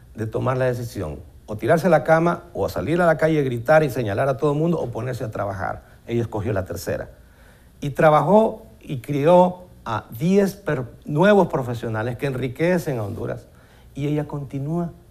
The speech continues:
haciendo su trabajo, que le hace digna y la ha hecho digna a ella y a sus hijos. Esa es una persona que, sin mencionar nombres, ella está en La Campa, es una de las personas más conocidas de La Campa,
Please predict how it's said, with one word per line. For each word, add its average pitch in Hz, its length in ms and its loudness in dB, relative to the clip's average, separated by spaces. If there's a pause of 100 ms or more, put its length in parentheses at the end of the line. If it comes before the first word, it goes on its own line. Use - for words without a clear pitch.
(320)
haciendo 120 420 -6
su 117 140 -10
trabajo, 101 460 -6 (160)
que - 100 -12
le 101 100 -4
hace 98 280 -6
digna 107 380 -6
y 101 60 -6
la 98 100 -2
ha 98 80 0
hecho 101 200 -8
digna 95 280 -6
a 92 120 -4
ella 139 180 -2
y 110 60 -4
a 98 60 -6
sus - 220 -14
hijos. 87 160 -12 (640)
Esa 160 220 0
es 143 80 -4
una 143 180 -2
persona 139 500 -6 (560)
que, 127 640 -2 (200)
sin 151 220 -4
mencionar 147 420 0
nombres, 160 440 2
ella 143 300 4
está 139 280 -2
en 135 80 -2
La 123 140 -2
Campa, 156 540 0
es 120 260 -6
una 131 140 -2
de 127 60 -2
las 117 100 -6
personas 123 320 -6
más 165 200 -2
conocidas 123 460 -6
de 117 80 -4
La 117 140 -4
Campa, 117 400 -6